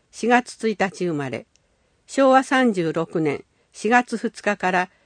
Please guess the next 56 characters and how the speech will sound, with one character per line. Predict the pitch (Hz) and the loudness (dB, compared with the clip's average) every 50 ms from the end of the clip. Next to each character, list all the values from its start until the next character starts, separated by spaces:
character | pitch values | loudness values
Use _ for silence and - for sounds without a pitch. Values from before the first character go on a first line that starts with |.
| _ _ _ | _ _ _
昭 | - - 254 254 254 | -2 0 2 4 6
和 | 254 247 | 4 4
三 | - - - 240 233 214 | 4 4 4 4 4 2
十 | 180 165 160 156 | 0 -2 -2 -2
七 | 147 165 156 160 175 175 165 | -2 -2 0 0 0 0 0
年 | 151 135 123 - - _ | 0 -2 -2 -6 -10 _
四 | - - - 208 | -16 -6 -2 0
月 | 226 233 240 - 220 | 2 2 0 0 -6
一 | - - 220 214 190 | -6 -4 -6 -4 -2
日 | 196 190 185 - 175 | -4 -6 -4 -6 -8
生 | 175 165 | -6 -6
ま | 147 143 135 | -6 -6 -8
れ。 | 120 127 - _ _ _ _ _ _ _ _ _ _ _ | -10 -12 -16 _ _ _ _ _ _ _ _ _ _ _
昭 | _ - - 277 277 269 | _ 0 2 4 6 8
和 | 262 254 | 8 6
四 | 262 262 262 262 247 208 | 6 6 4 2 2 0
十 | 170 165 156 151 | 0 -2 -2 -4
一 | 156 143 - - 165 | -4 -6 -6 -6 -4
年 | 151 143 - 135 - _ _ _ _ _ _ _ | -2 -2 -4 -4 -8 _ _ _ _ _ _ _
四 | - - - | -12 -4 0
月 | 233 254 247 247 - 233 | 4 4 4 4 2 -4
二 | 208 - 226 - - | -6 -6 -10 -12 -6
日 | - 214 208 | -4 -4 -4
か | - 196 196 | -2 -2 -2
ら | 196 196 202 _ _ _ _ _ _ _ | -2 -2 -4 _ _ _ _ _ _ _
昭 | - - 269 277 262 | -4 0 2 4 6
和 | 262 254 | 6 6
四 | 247 262 262 262 247 220 | 6 4 4 2 2 0
十 | 180 165 160 160 147 | 0 -2 -2 -2 0
二 | 160 180 175 | 0 0 0
年 | 170 143 135 - - _ _ _ _ _ _ _ | 0 0 -2 -4 -8 _ _ _ _ _ _ _
四 | - - - 240 | -12 -6 0 2
月 | 254 254 247 - 233 | 2 2 2 2 -6
一 | 214 - 220 214 202 | -8 -4 -4 -4 -2
日 | - 185 180 - - 170 | -2 -4 -4 -4 -6 -6
生 | 160 151 | -6 -4
ま | 147 135 123 | -6 -6 -8
れ。 | 131 135 - _ _ _ _ _ _ _ _ _ _ _ _ | -8 -10 -12 _ _ _ _ _ _ _ _ _ _ _ _
昭 | - - 277 269 262 | -2 0 4 6 6
和 | 262 247 | 6 6
四 | 254 262 254 247 240 208 | 6 4 2 2 2 0
十 | 165 160 160 151 | 0 -2 -2 -2
六 | 147 160 165 - - | -4 -6 -6 -6 -4
年 | 160 151 139 120 - _ _ _ _ _ _ _ | -2 -2 -2 -4 -6 _ _ _ _ _ _ _
四 | _ - - 220 | _ -6 -2 2
月 | 247 247 254 - - 233 | 2 2 2 2 -2 -6
二 | - - - - - | -6 -8 -12 -10 -4
日 | - 208 208 | -2 -2 -2
か | - 185 185 | -2 -2 -2
ら | 190 185 - _ _ _ _ _ _ | -2 -2 -4 _ _ _ _ _ _
昭 | _ - - 262 262 247 | _ -4 0 2 4 6
和 | 247 247 | 6 6
四 | 247 254 254 247 233 202 | 6 4 2 2 2 0
十 | 170 160 160 151 | 0 -2 -2 -2
七 | 147 156 156 165 175 160 | 0 -2 0 2 2 2
年 | 151 127 123 - - | 2 0 -2 -4 -6